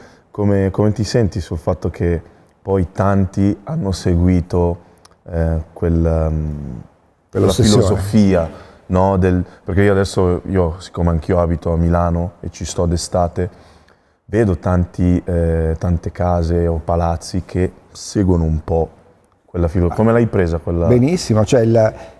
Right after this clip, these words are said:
Speaker 2: il premio che abbiamo preso dalle Nazioni Unite si chiama, è nella categoria Inspire, cioè ispirati, quindi
Speaker 1: Sì.
Speaker 2: è così, eh, siamo contenti, io sono contento, poi c'è chi fa meglio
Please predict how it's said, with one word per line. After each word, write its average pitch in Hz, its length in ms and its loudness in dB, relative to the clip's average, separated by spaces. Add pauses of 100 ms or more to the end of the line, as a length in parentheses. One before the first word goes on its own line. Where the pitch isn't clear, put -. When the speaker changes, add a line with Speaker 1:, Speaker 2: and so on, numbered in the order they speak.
Speaker 2:
il 110 140 0
premio 165 280 2
che 139 100 2
abbiamo 127 220 4
preso 123 300 4
dalle 113 240 4
Nazioni 117 380 2
Unite 127 680 2
si 110 140 -4
chiama, 104 460 0
è 98 80 -2
nella 110 240 2
categoria 113 640 2
Inspire, 98 800 0 (220)
cioè 98 300 0 (200)
ispirati, 104 680 0
quindi 117 260 2
Speaker 1:
Sì. 92 60 0 (840)
Speaker 2:
è - 20 -12
così, 139 420 0
eh, 104 1040 2 (840)
siamo 117 240 2
contenti, 113 520 0
io 139 60 2
sono 104 200 0
contento, 95 760 2 (160)
poi 110 140 0
c'è 92 160 -4
chi 104 320 2 (140)
fa 107 160 -2
meglio 135 560 4